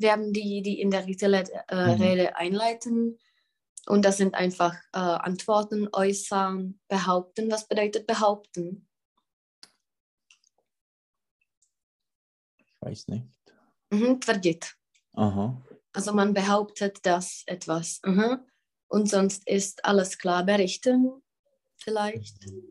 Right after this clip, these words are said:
Speaker 2: Odsoudit? Muss
Speaker 1: Mm,
Speaker 2: soudit?
Speaker 1: äh, berichten, berichte jako zpráva, jako
Speaker 2: Aha.
Speaker 1: zpravit někoho o něčem.
Speaker 2: Okay.
Speaker 1: Also
Speaker 2: Mhm.
Speaker 1: m-, man berichtet das, bla bla.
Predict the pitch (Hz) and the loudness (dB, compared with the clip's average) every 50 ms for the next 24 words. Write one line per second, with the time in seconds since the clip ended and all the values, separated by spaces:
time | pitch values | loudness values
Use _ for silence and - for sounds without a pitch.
0 | _ _ _ _ _ _ - - _ _ _ _ _ _ - - - - - 131 | _ _ _ _ _ _ -20 -20 _ _ _ _ _ _ -20 -14 -6 -2 0 2
1 | 139 151 156 160 165 170 170 - - _ _ _ _ _ _ _ _ _ - 370 | 2 2 2 2 0 -2 -6 -14 -20 _ _ _ _ _ _ _ _ _ -20 -20
2 | - - _ - - - - _ _ _ _ _ - - - - - - - 285 | -20 -20 _ -20 -20 -20 -20 _ _ _ _ _ -10 -10 -10 -10 -4 2 6 8
3 | 285 285 277 277 277 262 - - - 254 254 247 247 247 247 240 240 240 240 240 | 10 10 10 10 8 6 2 -2 -2 0 0 -2 -4 -6 -6 -4 -4 -4 -4 -4
4 | 240 240 233 - - 214 208 240 247 247 233 - - - 247 247 240 - _ - | -4 -4 -6 -8 -6 0 4 6 6 6 4 2 2 0 0 0 0 -8 _ -12
5 | 214 208 208 240 240 240 240 - - 247 240 240 247 262 254 - - - - 233 | -8 -2 0 2 2 2 2 2 0 0 2 2 -2 -4 -4 -4 -8 -2 0 2
6 | 226 226 233 226 185 160 156 170 175 - 202 - - _ _ - - 214 214 208 | 4 4 2 2 0 -4 -4 -6 -10 -14 -16 -16 -16 _ _ -2 0 0 2 2
7 | 220 220 220 - 233 226 220 - 220 226 233 - 214 208 208 208 208 208 - 175 | 0 0 -2 -2 -4 -4 -4 -2 -2 -2 0 -2 -2 -2 -4 -4 -4 -4 -4 -4
8 | 151 156 160 165 - _ _ _ _ _ _ - _ _ - _ - 110 117 - | -4 -6 -8 -12 -16 _ _ _ _ _ _ -20 _ _ -18 _ -10 -8 -8 -6
9 | - 98 98 110 - - - 196 196 208 202 202 202 123 131 _ - - 202 196 | -6 -6 -8 -8 -10 -8 -6 -4 0 2 2 2 0 -2 -8 _ -8 -6 -4 -4
10 | - 202 196 196 208 208 208 208 208 208 190 180 185 - - 220 214 202 202 190 | -2 -4 -4 -2 0 0 2 4 4 4 4 4 2 2 0 0 0 0 2 0
11 | 175 175 180 - - _ - 160 170 175 185 196 208 220 240 262 | 0 0 0 -4 -12 _ -6 -4 -4 -2 0 0 0 0 -2 -6